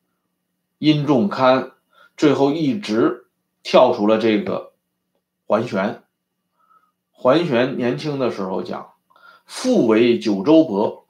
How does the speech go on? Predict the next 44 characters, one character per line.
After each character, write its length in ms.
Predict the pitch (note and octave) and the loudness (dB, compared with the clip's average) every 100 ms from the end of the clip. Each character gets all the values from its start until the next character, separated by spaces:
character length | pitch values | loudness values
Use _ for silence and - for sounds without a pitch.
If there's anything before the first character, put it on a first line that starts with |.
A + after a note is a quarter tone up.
| _ _ _ _ _ | _ _ _ _ _
而 280 | A#2 A#2+ D3+ | 0 2 2
作 300 | F3 B2 F2+ | 2 2 2
五 260 | G2+ G#2 G2+ | -4 -8 -6
湖 180 | C3 | -4
长。” 280 | C#3+ F#2+ - _ _ _ _ _ _ _ _ _ | -4 -4 -8 _ _ _ _ _ _ _ _ _
对 160 | F3+ F3+ | 4 4
自 180 | G#3 D#3+ | 4 -2
己 140 | A#2 | -2
做 220 | E3 D#3+ | 0 2
一 100 | C#3 | 2
个 100 | D#3 | -2
小， 380 | D3+ - - - - | -4 -6 -8 -12 -10
小 260 | - D#3+ | 0 2
小 160 | E3 F#2+ | 2 -2
的 100 | G#2+ | -6
太 280 | - F3+ A2 | -4 -4 -4
守 280 | - - | -8 -12
非 240 | - G3 F#3+ | -6 0 0
常 200 | G#2+ - | 0 -8
不 100 | B2 | -8
满 220 | G2 A2 | -8 -10
意。 180 | C3+ - _ _ _ _ _ _ _ _ | -16 -20 _ _ _ _ _ _ _ _
他 220 | - F#3+ | 0 2
不 240 | G3 G#3+ C3+ | 2 0 -2
仅 180 | G2 | -2
要 200 | G2+ B2+ | 0 0
做 200 | A#2+ C#3 | 0 0
的 120 | G#2+ G#2 | 0 -2
是 160 | G#2+ | -6
重 260 | G#2 G#2+ C#3 | -8 -8 -2
振 220 | D#3 A#2 | -2 0
家 200 | C#3+ C#3 | 0 -2
族 140 | A2 | -4
的 140 | A#2+ A#2+ | -2 -2
雄 200 | G3 C3 | -4 -6
风， 280 | D3 - _ _ _ _ _ _ | -6 -8 _ _ _ _ _ _
而 180 | - D#3 | 2 4
且 220 | F3+ C#3 | 4 2
还 240 | - G#2+ A#2 | -2 2 4
要 160 | D3 | 4
把 180 | A2+ F#2+ | 4 0
司 520 | - - - - G#3 | -4 -14 -16 -12 -2
马 240 | G#3 - - | 0 0 -4
氏 360 | - E3+ - | -14 -14 -16